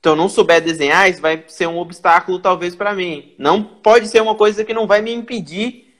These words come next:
de tatuar, mas vai me travar um pouco. É, não ter conhecimento do material.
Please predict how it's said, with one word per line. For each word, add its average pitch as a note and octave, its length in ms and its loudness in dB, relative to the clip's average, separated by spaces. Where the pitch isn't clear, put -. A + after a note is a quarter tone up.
de C#3+ 100 -8
tatuar, F3+ 480 4
mas A#3 260 -4
vai F#3 200 0
me G#3 200 -4
travar G3 480 0
um G#3 100 -8
pouco. F3 520 -6
É, B2+ 680 -6
não E3 140 -6
ter F#3+ 300 0
conhecimento G3 540 -2
do G3 80 -8
material. F#3+ 760 0